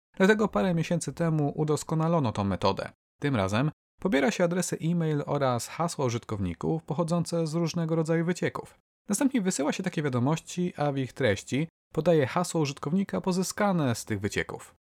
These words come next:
Ma to być zapewnienie dla ofiary, że atakujący rzeczywiście włamał się na nasz komputer i posiada do niego dostęp. Zobaczenie swojego własnego hasła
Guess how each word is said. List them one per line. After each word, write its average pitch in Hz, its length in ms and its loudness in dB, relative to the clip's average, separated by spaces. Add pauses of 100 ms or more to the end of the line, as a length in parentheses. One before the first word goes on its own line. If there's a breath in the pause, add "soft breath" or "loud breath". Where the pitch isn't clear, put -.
(140)
Ma 190 80 2
to 226 100 2
być 180 160 0
zapewnienie 143 560 0
dla 127 160 2
ofiary, 101 440 0 (320)
że 139 140 4
atakujący 175 720 0
rzeczywiście 156 600 -2
włamał 143 420 2
się - 120 -4
na 104 80 0
nasz 95 160 -4
komputer 107 480 0 (280)
i 202 220 4
posiada 135 380 2
do 110 100 0
niego 101 180 0
dostęp. - 440 -6 (460)
Zobaczenie 127 380 0
swojego 135 300 -2
własnego 165 320 -2
hasła 143 420 0